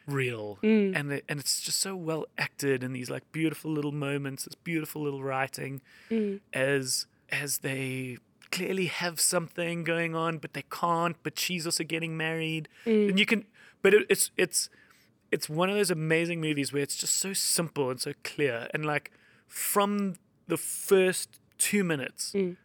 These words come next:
Speaker 1: like, you understand exactly what's going on. It was a flashback of him when he was younger, and he f-, he's fallen in love with someone who's also the party starter of,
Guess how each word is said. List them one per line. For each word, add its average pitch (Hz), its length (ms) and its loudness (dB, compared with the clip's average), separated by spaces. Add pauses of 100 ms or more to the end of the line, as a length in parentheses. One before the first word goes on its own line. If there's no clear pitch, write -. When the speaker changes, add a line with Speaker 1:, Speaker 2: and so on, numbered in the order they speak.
(120)
Speaker 1:
like, - 160 -12
you - 160 -8
understand 139 560 0
exactly 143 400 -2
what's 131 180 -6
going 123 280 -4
on. 113 200 -10
It 107 140 -10
was 139 140 -6
a 131 40 -6
flashback 139 520 -4
of 123 60 -14
him 131 120 -6
when 123 80 -8
he 120 80 -6
was 113 140 -8
younger, 113 440 -6 (380)
and - 80 -12
he 123 100 -8
f-, - 440 -16
he's 131 240 -6
fallen 123 400 -6
in 113 100 -12
love 110 200 -12
with 110 140 -12
someone 110 540 -10 (380)
who's 127 160 -6
also 131 260 -2
the 120 120 -4
party 127 340 -4
starter 117 440 -2
of, 110 280 -8